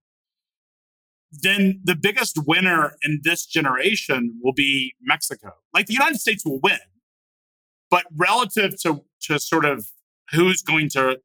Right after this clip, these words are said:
to really exponentially grow, Mexico, particularly the northern part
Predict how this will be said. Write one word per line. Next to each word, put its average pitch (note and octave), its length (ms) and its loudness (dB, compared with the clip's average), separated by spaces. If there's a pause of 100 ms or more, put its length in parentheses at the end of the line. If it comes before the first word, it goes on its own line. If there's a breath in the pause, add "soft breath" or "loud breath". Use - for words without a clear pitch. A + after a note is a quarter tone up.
to C3 120 -4
really D3 420 0
exponentially C#3 640 -4
grow, B2 600 0 (440)
Mexico, C3+ 960 -2 (160)
particularly E3 300 -2
the C3+ 140 -2
northern D3 520 0 (100)
part C3+ 200 0